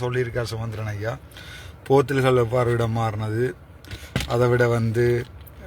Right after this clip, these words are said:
அஹ், கட்சிகள் எப்படி உடைஞ்சது, மாவா சேனாதிராஜா எப்படி பாஞ்சவர், அது சம்பந்தமா பார்த்துருக்கிறீர்கள். <clears throat> நீங்க பார்த்துருக்கலாம். அம், இன்று வரைக்கும், அஹ், வணக்கம். இன்று வரைக்கும் ஓடிக்கொண்டே இருக்கிறேன்.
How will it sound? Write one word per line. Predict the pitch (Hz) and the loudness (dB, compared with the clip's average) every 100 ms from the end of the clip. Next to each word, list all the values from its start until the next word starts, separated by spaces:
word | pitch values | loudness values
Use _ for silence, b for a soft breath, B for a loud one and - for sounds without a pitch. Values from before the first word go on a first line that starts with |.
| 135 | -8
அஹ், | 120 113 113 110 110 | -6 -4 -4 -6 -6
கட்சிகள் | - 117 - 131 117 | -4 -4 0 0 0
எப்படி | 113 113 | -2 -4
உடைஞ்சது, | 110 110 110 104 110 | -2 -2 -2 -2 -2
மாவா | 110 107 117 113 | -2 -2 0 0
சேனாதிராஜா | 110 113 104 101 101 | -2 -6 -6 -6 -6
எப்படி | 98 101 - 104 | -6 -6 -8 -10
பாஞ்சவர், | - 107 101 95 95 104 - B B B B B - | -6 -6 -6 -6 -8 -8 -12 B B B B B -8
அது | 117 127 | -6 -6
சம்பந்தமா | 110 101 107 | -6 -6 -6
பார்த்துருக்கிறீர்கள். | 101 92 101 98 92 120 - - - | -8 -8 -10 -10 -8 -8 -10 -16 -6
<clears throat> | 131 151 143 143 | -2 0 2 2
நீங்க | 131 123 | 0 0
பார்த்துருக்கலாம். | 117 120 113 117 160 - 160 190 202 143 B B - | -2 -2 -2 -2 -2 -8 -10 -10 -10 -10 B B 2
அம், | 165 170 160 139 B B B B B - - B B B B B B - | 6 6 4 -2 B B B B B -20 -20 B B B B B B -2
இன்று | 143 156 | 6 8
வரைக்கும், | 151 135 151 151 147 - | 6 2 -2 -4 -8 -2
அஹ், | 139 131 127 127 135 | 2 4 4 0 -2
வணக்கம். | 139 127 117 110 - - - | -2 -2 -4 -8 -14 -16 -10
இன்று | 127 135 143 | -4 0 0
வரைக்கும் | 143 135 143 | 0 -2 -2
ஓடிக்கொண்டே | 120 135 139 135 127 127 | 0 0 0 -4 -2 0
இருக்கிறேன். | 117 104 107 107 | 0 -4 -6 -6